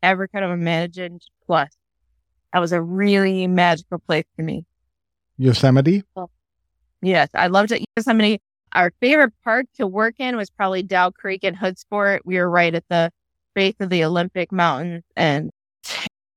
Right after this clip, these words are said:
Speaker 1: it was pretty magical too. Yeah, it's beautiful up there.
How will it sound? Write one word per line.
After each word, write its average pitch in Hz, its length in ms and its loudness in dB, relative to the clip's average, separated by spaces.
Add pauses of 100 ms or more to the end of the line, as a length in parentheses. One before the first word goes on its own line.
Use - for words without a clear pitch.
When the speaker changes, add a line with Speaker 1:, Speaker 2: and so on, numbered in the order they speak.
(320)
Speaker 1:
it - 80 2
was 208 160 2
pretty 226 180 0
magical 185 460 2 (100)
too. 160 300 -2 (500)
Yeah, 139 220 -12 (220)
it's 180 180 -12
beautiful 185 400 2
up 165 140 0
there. - 180 -4